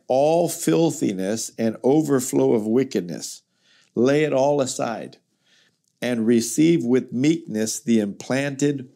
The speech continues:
word, the word of God. Receive with meek-, with meekness the implanted word, which is able to save, notice, your souls.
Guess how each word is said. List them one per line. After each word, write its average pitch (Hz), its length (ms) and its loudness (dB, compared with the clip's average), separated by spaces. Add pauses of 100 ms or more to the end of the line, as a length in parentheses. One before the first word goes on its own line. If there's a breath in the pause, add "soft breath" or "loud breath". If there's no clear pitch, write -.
(100)
word, 107 720 0 (380 soft breath)
the 104 100 2
word 113 360 2
of 107 160 0
God. 98 380 -6 (280 soft breath)
Receive 123 500 4
with 131 220 2
meek-, 139 380 -2
with 120 240 0
meekness 123 480 -2
the 110 140 2
implanted 117 640 -2
word, 110 440 2 (180 soft breath)
which 120 240 -2
is 117 160 -4
able 120 300 -6
to 110 140 -10
save, 120 540 -8
notice, 131 460 -6 (460)
your 120 200 2
souls. - 720 -6